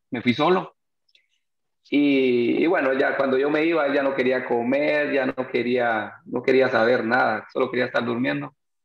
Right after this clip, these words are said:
Entonces él estaba muy apegado a mí y creo que le, le estaba afectando mucho eso. Yo venía los días lunes a verlo y, y bueno, ya el martes ya, ya no estaba. Pasaba miércoles, jueves, viernes y él triste preguntando por mí, cuándo iba a venir y toda la cosa.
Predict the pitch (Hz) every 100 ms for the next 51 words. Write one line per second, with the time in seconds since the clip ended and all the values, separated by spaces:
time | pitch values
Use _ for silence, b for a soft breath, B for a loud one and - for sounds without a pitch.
0 | _ - 120 135 147 147 143 143 147 143
1 | 139 143 147 135 123 131 143 135 135 185
2 | 190 151 151 143 131 117 110 _ _ _
3 | 123 117 123 120 127 135 120 104 131 127
4 | 127 127 131 143 147 135 131 135 131 120
5 | 120 131 127 135 123 117 120 147 160 156
6 | 127 110 _ _ _ _ - 143 156 123
7 | 127 131 139 147 139 120 123 123 123 120
8 | 120 131 151 165 - _ _ _ _ _
9 | - 120 120 131 131 139 135 139 131 123
10 | 131 143 147 139 135 131 127 147 143 139
11 | 139 135 127 120 117 123 127 - 151 151
12 | - - 127 120 - 127 123 117 120 139
13 | 139 131 123 123 120 120 117 139 147 135
14 | 123 127 127 120 - 139 -